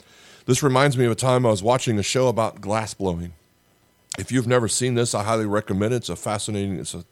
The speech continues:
fascinating thing to watch. Uh, it'd probably be even better if you saw it in person, and maybe you have. Uh, but this guy, this glass blower, he starts and says he's going to create a vase. And he starts blowing this vase out of this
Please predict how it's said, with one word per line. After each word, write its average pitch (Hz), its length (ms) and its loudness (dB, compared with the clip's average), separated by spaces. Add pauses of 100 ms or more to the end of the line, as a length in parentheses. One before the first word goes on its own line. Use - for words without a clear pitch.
(120)
fascinating 98 520 -6
thing 92 180 -4
to 82 60 -6
watch. 104 400 0 (460)
Uh, 90 160 -2
it'd - 120 -8
probably 135 320 0
be 107 80 0
even 95 200 -2
better 104 320 0
if 92 100 -8
you 87 80 -6
saw 101 200 -2
it 85 40 -4
in 76 80 -8
person, 117 400 -4
and 92 80 -2
maybe 92 220 -4
you 85 120 -4
have. 120 480 -4 (560)
Uh, 92 200 -2
but 95 200 -4
this 135 180 2
guy, 110 360 2
this 101 180 -4
glass 117 300 -2
blower, 85 300 -4
he 98 120 -6
starts 120 420 0
and 107 100 -4
says 95 240 0
he's 92 120 -10
going 107 200 0
to 101 60 -2
create 101 260 -6
a 87 60 -2
vase. 87 420 -10
And 92 240 -6
he 98 60 -2
starts 117 300 -2
blowing 107 340 4
this 98 180 -2
vase 95 300 -6
out 95 160 0
of 92 100 -4
this 90 200 -4